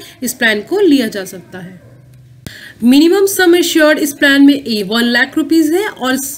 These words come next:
maximum sum assured की कोई limit नहीं है। आप इसमें loan three months बाद ले सकते हैं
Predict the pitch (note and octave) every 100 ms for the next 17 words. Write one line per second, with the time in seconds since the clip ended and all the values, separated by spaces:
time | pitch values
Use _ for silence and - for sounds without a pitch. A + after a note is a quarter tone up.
0 | A3 A#3+ A#3+ - F4 F#4 F4 - C#4+ C#4+
1 | C#4+ C4+ B3 D#4+ E4+ D#4 B3+ B3 A#3 G#3+
2 | F#3 G3+ G3 G3+ F#3 F#3+ - - - G#3+
3 | B3 C#4+ D4+ D#4 C#4 C#4 D#4 C#4+ B3 B3+
4 | C4 C#4 B3 C4 B3+ A#3 A3 B3+ B3 -
5 | C4 C4+ D#4+